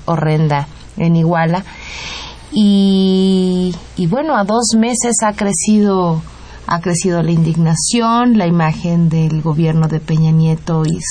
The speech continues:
se hizo pedazos en el, en el ambiente internacional.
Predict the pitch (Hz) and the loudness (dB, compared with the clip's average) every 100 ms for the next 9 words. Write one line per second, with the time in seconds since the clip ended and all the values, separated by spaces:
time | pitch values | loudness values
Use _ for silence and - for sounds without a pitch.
0 | - 156 151 - 165 165 143 147 160 170 | -4 -2 -2 -2 -4 -2 -2 0 0 -2
1 | - 165 - 165 160 151 147 147 - 160 | -6 -6 -4 0 0 0 -2 -4 -2 0
2 | 151 147 156 165 165 170 160 160 160 165 | 2 0 0 0 0 0 0 0 0 0
3 | 170 180 202 220 | 0 0 0 0